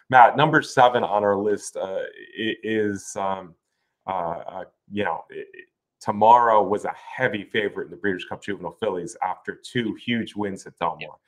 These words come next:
Speaker 1: She's, she's a, a daughter of Beholder, uh, uh, daughter of Bolt Doro, but of course her mare is, uh, the Great Beholder. So,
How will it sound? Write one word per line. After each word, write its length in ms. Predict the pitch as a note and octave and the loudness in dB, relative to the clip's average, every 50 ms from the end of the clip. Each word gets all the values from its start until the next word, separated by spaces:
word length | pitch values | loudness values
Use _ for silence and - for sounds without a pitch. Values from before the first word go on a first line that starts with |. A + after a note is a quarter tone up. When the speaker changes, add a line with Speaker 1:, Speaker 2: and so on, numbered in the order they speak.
| _ _ _ _ _ - | _ _ _ _ _ -8
Speaker 1:
She's, 520 | - - A#2 A2 G#2 G#2+ - - - - - | -6 -4 -2 -2 -4 -4 -6 -12 -12 -10 -10
she's 260 | - A2+ G2 F2+ - | -8 -10 -10 -8 -6
a, 140 | G#2 F2+ - - | -6 -6 -4 -4
a 120 | G2+ F#2+ - - | -6 -6 -2 0
daughter 400 | A2+ G#2+ A2+ A2+ A#2 A2 - - | 2 4 4 4 2 0 -2 0
of 220 | G2 F#2+ F#2+ - - | 0 -2 -2 -4 -8
Beholder, 720 | - - - - - - A#2+ A2+ G#2+ G2 F2 E2+ D#2 D#2 - - | -8 -8 -8 -8 -8 -4 0 0 0 0 -2 -8 -12 -12 -12 -8
uh, 160 | F2 F2+ - - _ - - | -8 -8 -10 -10 _ -10 -8
uh, 180 | G2 F#2+ F2 E2 - | -6 -6 -6 -6 -2
daughter 260 | - A2+ B2+ C3+ C3 G#2+ | 2 4 4 4 4 2
of 140 | F#2 - | 0 -2
Bolt 380 | - A2+ A2 G#2+ - - _ - | -2 -2 -2 -2 -8 -10 _ -2
Doro, 500 | A#2+ A#2 A#2 G#2+ G2 F2 E2+ F2+ F2 _ _ _ _ _ _ _ - | 2 2 4 4 2 0 0 -2 -4 _ _ _ _ _ _ _ -6
but 120 | - G2 F#2 | -6 -6 -6
of 120 | F2+ - | -6 -6
course 280 | - A#2 G#2+ G2 F#2 - | -4 -2 -2 -2 -2 -4
her 200 | - G#2+ G2 F2+ | -6 -6 -6 -6
mare 360 | F2+ F#2+ F#2+ F#2+ F#2+ F2+ - | -6 -8 -6 -6 -6 -6 -6
is, 340 | - F#2 F2+ - - - - | -6 -8 -8 -8 -12 -14 -10
uh, 140 | F#2 F2 E2 - | -10 -10 -10 -12
the 80 | F2+ | -16
Great 340 | _ - F#2+ F#2+ F2+ - - | _ -4 -4 -4 -4 -4 -4
Beholder. 580 | - E2 - - G#2 G2 F#2+ E2+ - - - - | -4 -4 -2 -2 -4 -4 -4 -4 -6 -10 -14 -10
So, 460 | - - - - F#2 F2+ F2+ E2+ - | -10 -10 -6 -4 -2 -2 -2 -2 -6